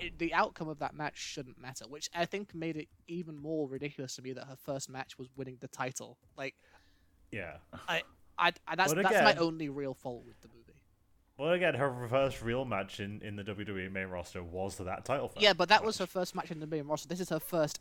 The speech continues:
Speaker 1: actual ever wrestling match in front of a crowd in the
Speaker 2: Yeah.
Speaker 1: movie.
Speaker 2: Yeah.
Speaker 1: But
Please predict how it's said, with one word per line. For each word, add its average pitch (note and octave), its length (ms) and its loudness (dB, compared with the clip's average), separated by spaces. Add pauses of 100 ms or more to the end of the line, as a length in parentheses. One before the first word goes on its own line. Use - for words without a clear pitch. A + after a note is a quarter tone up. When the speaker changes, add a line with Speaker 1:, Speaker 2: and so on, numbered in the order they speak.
Speaker 1:
actual D3+ 540 -2
ever D3 260 2
wrestling C3 460 -8
match A2+ 280 -14
in C#3 80 -20
front C3+ 160 -12
of A#2 60 -20
a A#2+ 40 -18
crowd A2+ 320 -10
in D#2+ 60 -8
the D#2+ 40 -6
Speaker 2:
Yeah. D#2+ 160 -6
Speaker 1:
movie. - 320 -12 (760)
Speaker 2:
Yeah. E2 240 -10 (1500)
Speaker 1:
But D3 220 0